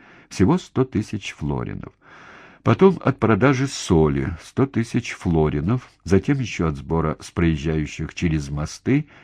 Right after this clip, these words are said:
и замки в Адиме, сто тысяч флоринов, которые передаются папе, о чём известно его викарию». Затем Кола, по словам того же биографа, сказал:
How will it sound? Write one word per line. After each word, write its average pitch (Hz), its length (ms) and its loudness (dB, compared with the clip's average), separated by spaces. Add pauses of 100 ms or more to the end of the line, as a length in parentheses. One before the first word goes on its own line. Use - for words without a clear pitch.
(120)
и 101 140 6
замки 85 580 -2
в 104 100 0
Адиме, 76 580 -2 (260)
сто - 240 -2
тысяч - 680 -6
флоринов, 69 600 -4 (480)
которые 143 380 4
передаются 78 580 2
папе, 165 460 2 (340)
о 85 80 0
чём 147 280 -2
известно 82 480 0
его 82 340 2
викарию». 71 640 -4 (640)
Затем 156 400 4
Кола, 143 280 4
по 120 120 0
словам 107 400 0
того 95 240 4
же 90 120 4
биографа, 120 640 2
сказал: 78 560 -4